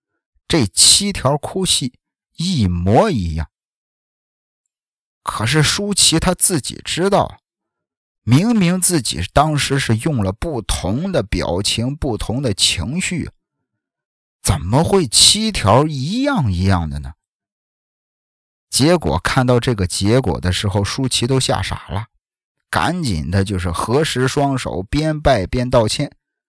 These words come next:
啊，之后又让助理去买了一些贡品回来，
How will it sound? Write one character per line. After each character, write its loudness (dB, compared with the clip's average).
啊， 0
之 -2
后 4
又 4
让 2
助 0
理 -6
去 -2
买 -4
了 -4
一 0
些 0
贡 0
品 -4
回 -4
来， -6